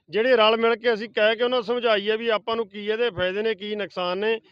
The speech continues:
ਵੀ ਅੱਜ ਜਿਹੜਾ ਬੰਦ ਦਾ ਸੱਦਾ ਆਇਆ ਆਪਾਂ ਇਹਨੂੰ ਪੂਰਾ ਕਾਮਯਾਬ ਕਰੀਏ।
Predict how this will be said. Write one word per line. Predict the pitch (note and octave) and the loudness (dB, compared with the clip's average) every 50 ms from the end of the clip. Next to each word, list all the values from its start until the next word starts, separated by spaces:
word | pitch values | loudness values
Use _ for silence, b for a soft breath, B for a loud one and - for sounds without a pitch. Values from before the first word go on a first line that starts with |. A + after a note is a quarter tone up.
| b A3 b b | b -20 b b
ਵੀ | F3 G#3+ G#3+ G#3 | -4 -2 -2 0
ਅੱਜ | G#3 F#3+ A#3 | 0 0 -2
ਜਿਹੜਾ | A3+ G3+ A3+ A#3+ A#3 | 0 0 0 -2 -2
ਬੰਦ | A3 F#3 G3 G3 F#3+ | -2 -2 -4 -6 -4
ਦਾ | G3+ G#3 A3 G3+ | -4 -2 -4 -2
ਸੱਦਾ | D#3+ F3+ F3 E3+ G3 | -4 -6 -4 -2 0
ਆਇਆ | G3+ G3+ G#3 G#3 | 0 2 2 2
ਆਪਾਂ | G#3 G#3 G#3+ | 0 -2 -4
ਇਹਨੂੰ | G#3+ A3 A#3 G#3 | -4 -4 -6 -8
ਪੂਰਾ | G3+ F#3+ G3+ G3+ G3 | -8 -6 -4 -4 -4
ਕਾਮਯਾਬ | F3 F#3 F#3 F3+ F3 E3+ F3+ F3+ F3 | -4 -4 -6 -4 -2 -2 -4 -4 -4
ਕਰੀਏ। | F#3 G3 F#3+ G3 G#3 G#3+ G#3+ | -6 -8 -6 -4 -4 -4 -6